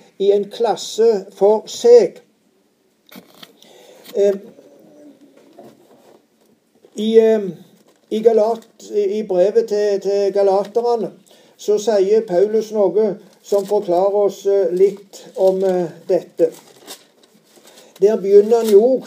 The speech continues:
i, eh, kapittel en og vers en med å si: Paulus,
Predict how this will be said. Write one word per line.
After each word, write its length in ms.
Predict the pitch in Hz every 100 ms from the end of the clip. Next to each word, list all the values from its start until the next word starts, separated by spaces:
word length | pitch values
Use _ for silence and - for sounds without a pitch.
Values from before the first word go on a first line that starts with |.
| -
i, 220 | 220 233
eh, 120 | 226 220
kapittel 600 | 214 208 196 - 208 185 - - - - 175
en 300 | 190 226 196
og 160 | 196
vers 340 | 190 214 214 196
en 380 | 185 202 233
med 160 | 190 196
å 60 | 190
si: 400 | - 214 240 175 - 415 - 508 -
Paulus, 720 | 185 240 262 233 160 - -